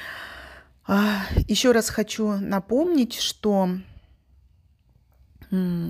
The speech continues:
чтобы вы, а, готовились, а, к каждому этапу, строго следуя инструкциям, которые указаны на ос-, официальном, а, сайте.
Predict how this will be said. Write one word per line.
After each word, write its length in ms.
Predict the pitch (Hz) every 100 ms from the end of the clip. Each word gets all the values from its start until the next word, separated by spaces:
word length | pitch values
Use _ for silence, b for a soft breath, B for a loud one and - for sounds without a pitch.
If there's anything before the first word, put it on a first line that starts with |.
| -
чтобы 280 | 180 190 185
вы, 320 | 180 226 269
а, 180 | 269 180
готовились, 1000 | 180 180 - 214 220 226 196 190 - - -
а, 260 | 190 165
к 40 | 180
каждому 560 | 196 190 180 175 175 -
этапу, 520 | 180 196 240 320 226
строго 520 | - - 220 208 190 -
следуя 720 | - 175 180 208 214 208 196 B B B
инструкциям, 1000 | 190 180 - - 240 - - 220 214 220 B B B B B -
которые 360 | 165 - 202
указаны 440 | 180 170 175 190 175
на 340 | 170 175 185 -
ос-, 180 | 151 -
официальном, 840 | 160 160 - - 190 180 175 170 B B B B -
а, 300 | 160 160 160
сайте. 720 | - - 170 160 - - -